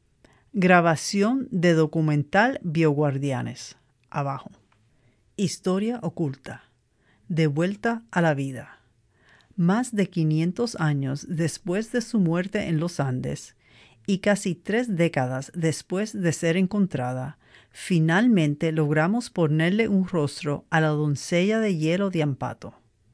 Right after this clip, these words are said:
Texto de Aaron Blakemore. En algún momento entre mediados y finales de mil cuatrocientos,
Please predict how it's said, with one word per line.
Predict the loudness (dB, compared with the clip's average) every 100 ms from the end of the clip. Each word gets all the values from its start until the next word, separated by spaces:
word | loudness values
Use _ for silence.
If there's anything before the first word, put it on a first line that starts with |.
| _ _ -20 _ _ _
Texto | 0 0 -2 -2 -2 -2
de | -4 -2
Aaron | 0 2 2 0
Blakemore. | -2 -4 -4 -6 -6 -10 _ _ _ _ _ _ _ _ _ _ _ _ _ _ _ _ _ _ _ _ _ _ _ _
En | 2 4
algún | 4 4 4
momento | 4 4 2 0 -4 -6
entre | -2 0 0 0
mediados | 0 2 2 0 -2 -8 -6
y | -6
finales | -2 0 0 -2 -4
de | -2 0
mil | 0 -2 -4
cuatrocientos, | -6 -4 -6 -4 -4 -4 -6 -10 -10